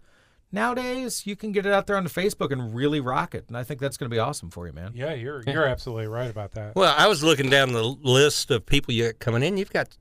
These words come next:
Speaker 3: some pretty good entertainers. I mean, your
Speaker 2: We do.
Speaker 3: opening night is actually a pretty good entertainer. I've heard him
Speaker 2: Yeah,
Speaker 3: before.
Speaker 2: yeah, yeah. On the twenty-fifth, we got Mike Brody coming in.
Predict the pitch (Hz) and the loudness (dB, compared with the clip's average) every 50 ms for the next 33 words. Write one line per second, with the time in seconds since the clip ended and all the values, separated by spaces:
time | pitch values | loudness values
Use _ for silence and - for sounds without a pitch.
0 | _ _ - - 127 - - 190 233 226 170 139 127 131 131 131 123 - - 151 | _ _ -2 -2 2 4 4 4 4 4 4 4 4 6 4 2 0 0 0 0
1 | 208 302 302 170 131 120 127 131 127 127 127 131 151 - 131 - 180 156 143 135 | 0 0 0 0 0 2 4 4 4 6 6 6 6 6 4 4 4 2 4 4
2 | 139 160 208 247 226 139 123 107 95 - - _ _ _ _ 135 156 180 - - | 4 6 6 4 4 2 0 -2 -4 -8 -14 _ _ _ _ 2 2 2 2 2
3 | 160 151 110 90 - - - 151 131 120 113 123 120 117 113 120 120 113 113 101 | 2 2 2 2 0 0 0 0 0 2 2 4 4 4 4 2 0 -2 -2 -2
4 | - - 156 185 175 104 95 123 147 123 110 147 165 147 113 113 123 147 170 190 | -2 -2 -2 0 0 0 2 0 0 2 2 2 2 4 4 4 4 4 4 2
5 | 175 - 139 147 165 165 147 139 147 151 147 143 139 143 143 135 - - 165 165 | 2 2 0 0 0 0 -2 0 0 0 0 0 0 -2 -4 -6 -6 -4 -4 -4
6 | 156 135 - 165 185 196 - - 143 139 139 135 135 127 123 123 131 131 123 _ | -4 -4 -2 -2 -2 -2 -2 -6 -8 -8 -6 -4 -4 -4 -4 -6 -8 -10 -10 _
7 | - 135 135 143 143 131 - 139 127 123 123 120 123 120 120 123 | -6 -2 -2 -2 -4 -4 -8 -10 -8 -8 -8 -8 -8 -8 -10 -12